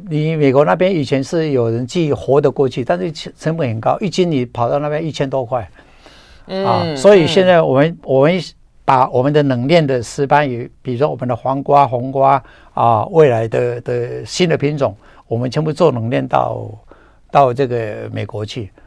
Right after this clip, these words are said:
Speaker 2: 嗯，
Speaker 1: 啊，
Speaker 2: 嗯。
Speaker 1: 因为它测出来，我们已经测，给它测试，试，
Speaker 2: 哦。
Speaker 1: 试吃了，它测出来，啊，跟活的差不多。
Speaker 2: 哦，
Speaker 1: 啊，
Speaker 2: 可以做到这样子吗？
Speaker 1: 比如，对，对，
Speaker 2: 冷冻的跟活的
Speaker 1: 没问题，没问题。
Speaker 2: 差不多哦。
Speaker 1: 对，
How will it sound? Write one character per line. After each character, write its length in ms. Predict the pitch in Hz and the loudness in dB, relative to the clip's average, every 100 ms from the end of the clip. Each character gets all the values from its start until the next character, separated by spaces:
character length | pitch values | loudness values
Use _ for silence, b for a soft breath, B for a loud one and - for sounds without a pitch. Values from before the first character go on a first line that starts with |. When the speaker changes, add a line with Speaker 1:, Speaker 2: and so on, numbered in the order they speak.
| b | b
Speaker 2:
嗯， 160 | - 160 | -8 -4
Speaker 1:
啊， 260 | 110 107 - | -2 -2 -6
Speaker 2:
嗯。 100 | 143 214 | -8 2
Speaker 1:
因 100 | 202 | 4
为 180 | 180 - | 4 2
它 240 | - 170 170 | 0 4 4
测 240 | - 196 | 4 0
出 140 | - | 2
来， 180 | 160 117 175 | 0 0 0
我 100 | 135 | -2
们 100 | 196 | 0
已 140 | 160 | -2
经 180 | 190 175 | -2 -4
测， 160 | 160 220 _ _ - | -4 -8 _ _ -18
给 100 | - | -4
它 80 | 135 | -4
测 220 | - 160 | 0 -2
试， 160 | 117 220 _ b b b b - | -2 -10 _ b b b b -14
试， 160 | - | 0
Speaker 2:
哦。 120 | 180 151 | 0 0
Speaker 1:
试 220 | 202 147 | 0 0
吃 140 | - | 0
了， 200 | 139 117 - b b b | 0 0 -4 b b b
它 80 | |
测 140 | 156 185 | 0 4
出 80 | 147 | 2
来， 920 | 151 190 - - _ - - - 131 | 2 -4 -16 -20 _ -20 -20 -8 -4
啊， 220 | 110 107 - | -4 -4 0
跟 180 | 240 | 0
活 280 | 185 170 226 | 2 6 6
的 40 | 214 | 6
差 140 | - | 2
不 100 | 202 | -2
多。 240 | 190 180 175 - - _ _ - - | 2 0 0 -20 -20 _ _ -20 -14
Speaker 2:
哦， 60 | - | -10
Speaker 1:
啊， 120 | - | -4
Speaker 2:
可 80 | - | -2
以 60 | 117 | -2
做 200 | 381 370 | 2 4
到 80 | |
这 80 | 349 | 6
样 160 | 359 - | 6 6
子 80 | 330 | 2
吗？ 220 | 294 294 | 2 0
Speaker 1:
比 160 | 311 202 | 4 4
如， 60 | |
对， 0 | |
对， 220 | 151 160 120 | 6 4 2
Speaker 2:
冷 220 | 208 202 | 0 2
冻 0 | |
的 80 | 180 | 6
跟 60 | 226 | 6
活 80 | 214 | 6
的 20 | |
Speaker 1:
没 0 | |
问 0 | |
题， 180 | - 139 | 2 -2
没 180 | 147 | -2
问 80 | 214 | -2
题。 80 | 226 | -2
Speaker 2:
差 220 | 226 226 | -4 -6
不 80 | 202 | -6
多 240 | 202 196 | -6 -4
哦。 20 | 143 | 0
Speaker 1:
对， 200 | 135 | 0